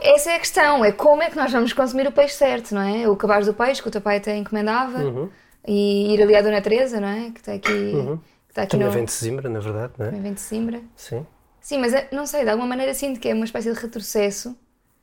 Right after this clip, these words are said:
Speaker 1: Estamos a deixar de comer peixe e agora vou voltar a, a, a, a comer. Talvez uma espécie de recurse-, de recurse-, de retrocesso em termos de dissonância cognitiva do meu lado.
Speaker 2: Mas, eh, acho,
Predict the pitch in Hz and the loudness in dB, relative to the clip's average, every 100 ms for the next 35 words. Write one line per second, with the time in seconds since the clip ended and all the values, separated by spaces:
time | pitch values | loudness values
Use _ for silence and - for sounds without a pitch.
0 | _ _ _ _ _ _ 294 254 254 247 | _ _ _ _ _ _ 0 2 2 0
1 | 269 233 233 247 254 262 247 240 240 240 | 0 0 -2 -4 -4 -2 -2 -4 -4 -4
2 | 240 240 233 226 226 220 220 - 220 220 | -4 -2 -4 -4 -4 -4 -6 -8 -6 -4
3 | 214 220 220 _ _ _ - - 233 214 | -6 -8 -12 _ _ _ -10 -6 0 2
4 | 185 - _ - 262 294 294 269 262 262 | 0 -4 _ -4 2 2 2 -2 -2 -4
5 | 262 247 220 - 240 220 226 226 214 - | -4 -6 -6 -6 -4 -4 -4 -6 -10 -14
6 | - 214 202 233 226 254 247 247 233 220 | -10 -8 -6 -8 -6 -4 -2 -4 -6 -4
7 | 226 233 220 226 226 226 233 220 214 202 | -2 0 -2 -2 -4 -4 -2 -2 0 -2
8 | 185 190 190 190 190 - _ - - - | -2 -2 -2 -2 -4 -10 _ -20 -20 -20
9 | _ - 120 113 165 - - 135 127 123 | _ -6 -4 -2 -4 -6 -8 -4 -2 -2
10 | 120 120 - _ _ _ _ _ _ _ | -4 -8 -14 _ _ _ _ _ _ _
11 | _ _ - 127 - | _ _ -8 -6 -8